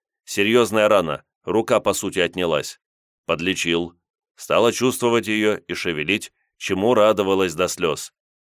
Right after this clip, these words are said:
Поэтому то, что я успел за эти два месяца, это действительно огромный объем работы. Вообще, медкомиссия была назначена на двадцать восьмое июня, поэтому я спокойно ночью делал амулеты разные пятого и четвертого уровня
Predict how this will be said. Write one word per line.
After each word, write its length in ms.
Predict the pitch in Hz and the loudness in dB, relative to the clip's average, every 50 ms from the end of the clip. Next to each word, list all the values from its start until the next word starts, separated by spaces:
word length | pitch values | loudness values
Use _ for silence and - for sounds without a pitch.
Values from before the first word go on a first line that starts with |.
| _ _ _ _ _ | _ _ _ _ _
Поэтому 420 | - 78 95 95 - 104 104 104 | -2 0 0 0 0 -2 -2 -2
то, 160 | - - 113 | 0 0 0
что 140 | 95 - - | 0 2 2
я 120 | 101 98 98 | 2 2 2
успел 300 | 92 - - 107 98 92 | 2 0 0 0 0 0
за 140 | 82 95 | 2 0
эти 160 | 92 85 - 82 | -2 -2 -2 -4
два 160 | 85 87 87 | -2 -2 0
месяца, 600 | 92 110 113 95 104 92 - - 104 98 90 - _ _ _ _ _ _ _ | 0 0 -2 -4 -4 -6 -2 0 0 0 0 -2 _ _ _ _ _ _ _
это 240 | - 90 90 104 104 | -4 -2 0 0 0
действительно 720 | 95 104 101 92 - - 107 120 - 127 117 120 113 98 | 0 0 -2 -2 -2 -2 -2 -2 -2 -2 0 2 2 2
огромный 460 | 90 76 85 90 101 110 110 110 98 | 2 2 0 0 0 0 2 0 0
объем 340 | 90 78 76 82 82 80 80 | 0 0 -2 -2 -4 -2 -2
работы. 480 | 82 87 87 87 85 78 - - 65 - _ _ _ _ _ _ _ _ _ _ _ _ _ _ _ _ _ _ | -2 -2 0 -2 -4 -4 -6 -8 -10 -10 _ _ _ _ _ _ _ _ _ _ _ _ _ _ _ _ _ _
Вообще, 480 | - 78 82 87 92 - - - 156 | -4 2 2 4 4 2 2 0 2
медкомиссия 720 | 151 139 120 - - - 110 113 131 131 127 - 120 98 | 2 2 2 0 0 0 2 2 2 0 0 0 0 0
была 240 | 87 92 95 98 98 | 2 2 0 2 2
назначена 580 | 98 98 90 78 107 113 110 - - 98 98 95 | 2 0 0 0 0 0 0 -2 -4 -4 -2 -2
на 120 | 95 92 | -2 -2
двадцать 340 | 90 90 95 92 - 95 80 | -2 0 -2 -2 -2 -4 -4
восьмое 420 | 85 95 90 - - 92 90 90 90 | -2 -2 -2 -2 -2 -2 0 0 -2
июня, 560 | - - 98 101 101 92 82 76 73 67 - _ _ _ _ _ _ _ _ _ | -2 -2 -4 -2 -2 -2 -4 -4 -6 -8 -10 _ _ _ _ _ _ _ _ _
поэтому 400 | - 87 117 135 - 131 127 120 | 0 0 0 2 2 2 4 4
я 140 | 123 127 120 | 4 4 2
спокойно 520 | - - 107 98 - 117 120 123 110 101 | 2 0 -2 0 2 2 2 2 2 2
ночью 380 | 95 95 101 98 - - 90 85 | 2 2 0 0 0 -2 -6 -4
делал 400 | 78 90 92 90 87 87 87 - | -2 0 2 2 2 0 0 -2
амулеты 480 | - 82 82 82 85 104 123 123 - 117 | -6 -6 -4 -2 -2 -2 -2 -2 0 0
разные 520 | 113 117 110 92 92 104 101 101 101 95 | 2 2 0 0 -2 -2 -2 -2 -2 -4
пятого 480 | - - 92 104 113 110 - 101 92 92 | -4 -2 -2 -2 0 -2 -2 -2 0 -2
и 60 | 85 | -2
четвертого 540 | - 98 85 78 90 95 87 - - 78 76 | -2 -6 -6 -4 -2 -2 -2 -4 -6 -6 -4
уровня 560 | 78 90 104 110 107 98 104 101 98 95 | -2 0 0 0 0 0 -2 -2 -2 -4